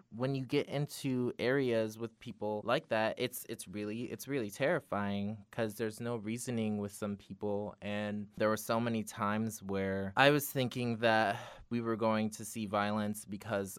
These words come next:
of something someone said, or we were going to see violence because of something someone saw. I feel like throughout the day on the fourth, people had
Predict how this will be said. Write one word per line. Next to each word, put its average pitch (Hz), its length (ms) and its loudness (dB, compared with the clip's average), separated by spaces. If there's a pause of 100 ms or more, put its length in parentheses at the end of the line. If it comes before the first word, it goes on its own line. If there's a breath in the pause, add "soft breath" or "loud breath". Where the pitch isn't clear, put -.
of 101 380 -2
something 107 420 -4
someone 101 360 -4
said, 104 600 2
or 98 140 -2
we 98 100 -4
were 101 100 -4
going 104 220 -4
to 104 60 -8
see 104 300 -8
violence 98 420 -4
because 101 360 -8
of 98 120 -10
something 98 320 -8
someone 95 280 -8
saw. 151 580 10
I 131 100 4
feel 180 300 2
like 160 280 4
throughout 120 580 2
the 117 80 0
day 120 240 4
on 113 160 -2
the 110 60 -2
fourth, 107 580 -4
people 110 340 -8
had 98 360 0